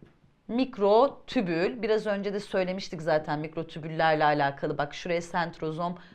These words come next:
alanı ve sentriyolleri kendimce çizmeye çalıştım.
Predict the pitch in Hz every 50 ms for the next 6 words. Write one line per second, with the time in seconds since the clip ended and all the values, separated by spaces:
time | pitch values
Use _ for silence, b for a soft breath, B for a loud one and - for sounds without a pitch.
0 | B B - - 180 165 156 151 170 202 214 214 - - 202 180 180 - - 180
1 | 170 170 165 180 185 - - 214 180 170 175 190 190 220 226 - - 202 170 175
2 | 175 175 170 - 180 135 120 - - - - 285